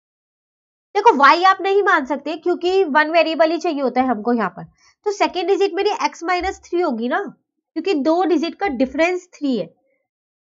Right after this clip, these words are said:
तो अगर एक एक्स है तो दूसरी, उसमें से थ्री माइनस कर दूं तो दूसरी आ जाएगी, ठीक है?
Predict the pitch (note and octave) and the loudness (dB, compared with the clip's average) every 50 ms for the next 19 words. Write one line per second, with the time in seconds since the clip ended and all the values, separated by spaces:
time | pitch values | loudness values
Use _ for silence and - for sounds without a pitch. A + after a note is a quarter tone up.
0 | _ _ _ _ _ _ _ _ _ _ _ _ _ _ _ _ _ - F4+ F4 | _ _ _ _ _ _ _ _ _ _ _ _ _ _ _ _ _ 4 6 6
1 | E4 D4+ F#4+ F4+ E4+ F4+ F#4 F4+ F#4+ F#4 F4+ - - F#4+ F#4+ F#4+ E4+ D4 E4+ D#4+ | 6 6 4 0 0 -2 -2 0 0 -2 -2 -4 -6 -6 -4 -4 -2 -2 -4 -2
2 | E4+ F4+ F#4 F#4+ F#4 D4+ C4+ C#4+ C#4 C#4+ D4+ D#4+ F4+ F4+ F4+ - - E4+ F4 F4 | -2 -2 -2 -2 -4 -6 -6 -8 -6 -6 -6 -4 -4 -6 -8 -6 -6 -4 -2 0
3 | F#4 E4 D#4+ D#4+ F4 E4 - F4+ E4 C#4 E4+ D#4 F4 F4 C#4 F4 D#4+ G#4 G4+ A4 | 2 2 0 0 -4 -6 -6 -6 -6 -4 -4 -6 -4 -4 -4 -2 0 2 2 2
4 | G#4+ G4+ F#4 F4+ F4 D4 E4+ F4 _ _ _ _ _ _ _ _ _ _ _ _ | 2 2 0 -2 -6 -6 -10 -14 _ _ _ _ _ _ _ _ _ _ _ _
5 | _ _ _ - B3+ B3 F#4+ G4+ F4+ | _ _ _ -8 -4 0 2 2 2